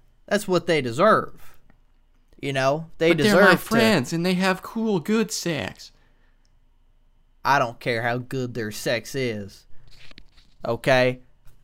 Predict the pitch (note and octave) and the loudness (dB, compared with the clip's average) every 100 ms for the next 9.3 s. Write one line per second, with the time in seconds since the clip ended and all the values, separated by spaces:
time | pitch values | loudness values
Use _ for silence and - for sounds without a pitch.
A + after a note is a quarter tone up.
0 | - - C3 D3 C#3+ C#3 C3 D3 C#3+ C#3+ | -20 -6 -2 0 2 2 2 2 4 4
1 | C3 C3+ C#3 B2 B2 C3 C3 C3 A#2+ - | 2 -4 0 -2 -2 -4 -2 -2 -2 -2
2 | B2 G#2+ G#2+ G#2+ - - - - - C3 | -2 -2 -4 -10 -20 -20 -12 -10 -8 -6
3 | C3 B2 A2+ A#2+ D#3 D#3 C#3+ C#3+ D3+ C3+ | -6 -2 -2 0 0 0 -2 2 6 6
4 | B2 A#2+ B2 - - A2 G#2+ G#2 B2 - | 4 0 -4 -10 -10 -6 -6 -6 -10 -6
5 | B2 A2 G#2+ - _ _ _ - B2 A#2+ | -4 -4 -8 -18 _ _ _ -8 -6 -4
6 | C3+ B2 A#2+ A2+ G#2+ - - - E3 C3+ | -2 0 0 -2 -2 -4 -10 -8 0 2
7 | A#2 C3 - - B2+ A#2+ A#2 A2+ A#2 A2+ | 2 -2 -8 -8 -4 -4 -4 -4 0 0
8 | A2+ B2+ B2+ - - - - - _ - | -2 -6 -8 -8 -14 -16 -20 -20 _ -4
9 | A2+ G#2+ | -2 0